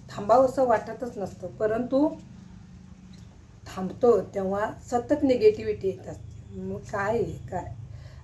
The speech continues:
असं पाहिजे आयुष्य उत्साहानं उडी मारून भरलेलं, हे समोरच्याला अपेक्षित असतं, परंतु ती व्यक्ती तशी नसते. तेव्हा त्या व्यक्तीच्या सानिध्यात तुम्ही जाऊ शकत नाही. समजून जा की या व्यक्तीला कुणाचंच बरं वाटत नाही.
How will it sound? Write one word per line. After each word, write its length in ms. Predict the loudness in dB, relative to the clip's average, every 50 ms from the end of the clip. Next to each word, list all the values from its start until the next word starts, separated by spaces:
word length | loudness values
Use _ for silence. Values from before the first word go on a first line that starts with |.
| -8 -2 0
असं 280 | 0 4 8 8 8
पाहिजे 340 | 8 8 6 4 4 4 4
आयुष्य 360 | 4 4 2 0 -2 -2 -2
उत्साहानं 640 | -2 -4 -4 -8 -6 0 0 2 2 2 0 0 0
उडी 360 | -2 0 0 2 2 4 4
मारून 400 | 6 6 6 6 4 2 0 -4 -4
भरलेलं, 440 | -6 -6 -4 -2 -2 0 -2 -2 -4 -8 -12 -20 -20 -20 -20 -20 -20 -20 -20 -20 -20 -20 -20 -20 -20 -20 -20 -20 -20 -20 -20 -20 -20 -20 -20 -20 -8 -2
हे 240 | 0 2 2 2 0 -2
समोरच्याला 580 | -6 -4 -2 -2 -2 -2 -2 0 0 2 2
अपेक्षित 380 | 2 0 -4 -12 -14 -12 -10 -10
असतं, 240 | -12 -12 -14 -14 -12
परंतु 320 | -8 -8 -8 -8 -10 -12 -14 -8 -4
ती 100 | -4 -4
व्यक्ती 260 | -4 -4 -8 -10 -10
तशी 260 | -8 -10 -10 -8 -8
नसते. 260 | -10 -10 -8 -10 -10
तेव्हा 440 | -12 -12 -14 -18 -8 -4 0 2 2
त्या 160 | 2 2 2
व्यक्तीच्या 380 | 0 0 -2 -6 -8 -8 -6 -6
सानिध्यात 400 | -6 -6 -6 -4 -4 -2 -2 -4
तुम्ही 260 | -4 -6 -8 -8 -6
जाऊ 200 | -4 -4 -4 -4
शकत 360 | -6 -8 -12 -10 -10 -10 -8
नाही. 160 | -8 -10 -10 -8
समजून 480 | -6 -4 -2 -2 0 2 4 4 4
जा 120 | 4 0 0 -4 -10 -20 -20 -20 -20 -8 -2
की 80 | 0
या 120 | 2 2 4
व्यक्तीला 340 | 2 2 2 2 2 2
कुणाचंच 460 | 2 0 -2 -4 -4 -2 -2 -2 -4 -4
बरं 280 | -2 -2 -2 -2 -2
वाटत 360 | -2 -4 -6 -8 -10 -14 -12
नाही. 160 | -10 -10 -10